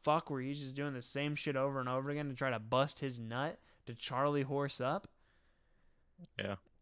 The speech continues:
Speaker 1: You, you want,
Speaker 2: But
Speaker 1: you want this man to be like, "Oh, that pussy good. Uh, uh,
Speaker 2: But, John, it's
Speaker 1: uh."
Speaker 2: not always about the guys.
Speaker 1: I'm
Speaker 2: That
Speaker 1: not, I'm
Speaker 2: guy.
Speaker 1: saying her too, man. I mean, I know she wants it, man, but it's like, uh, my finger game's on point,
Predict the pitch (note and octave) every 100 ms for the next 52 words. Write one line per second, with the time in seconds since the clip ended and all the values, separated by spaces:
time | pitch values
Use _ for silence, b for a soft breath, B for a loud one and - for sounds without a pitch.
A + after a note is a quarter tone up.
0 | - - D#3 A3 E3+ G3 A3+ E3+ A#2+ C#3
1 | - F#3+ A3+ G3 F3+ F#3 E3+ D#3+ D3 C#3
2 | - E3 E3 D3+ D#3 F3+ E3+ F#3+ F3+ E3
3 | E3+ - G3 E3+ E3+ E3+ B - G3+ F3
4 | E3 E3 - - - - - E3 B2+ B2+
5 | A#2+ G#2+ G#2 G2+ G#2 G2 F#2+ F#2 F#2+ F#2
6 | - - b b b _ _ _ - C#3
7 | D3+ D#3 C3 C#3 D#3+ D3 C#3 D#3 D3 -
8 | D#3+ C3+ B2 A#2+ C3+ C#3+ C#3 C#3+ D3+ D3+
9 | D3+ C#3 C3+ D#3 F3+ B2+ A#2+ B2+ B2+ B2+
10 | B2 A#2+ A#2 A2 G#2+ A2+ G2+ G#2 G2+ C3
11 | F3 F#3 G3 E3 D3 C#3 C3 A#2+ A#2 A2+